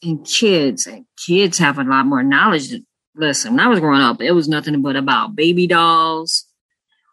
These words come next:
or whatever. I was a really little slow kid, so <laughs> I was very sheltered. So a lot of times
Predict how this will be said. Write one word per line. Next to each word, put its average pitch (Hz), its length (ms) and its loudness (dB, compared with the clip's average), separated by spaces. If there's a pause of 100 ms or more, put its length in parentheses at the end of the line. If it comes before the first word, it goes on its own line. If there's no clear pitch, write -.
(120)
or 135 380 -2
whatever. 160 460 2
I 156 100 4
was 147 200 0
a 139 60 -10
really 151 280 -2
little 139 180 -2
slow 151 300 -4
kid, 117 500 -2
so 127 500 -2 (580)
<laughs> - 580 -20
I 147 100 4
was 139 500 2
very 151 380 2
sheltered. 143 800 -2
So - 320 -4 (340)
a 160 100 -4
lot 165 220 2
of 160 100 -2
times 165 320 0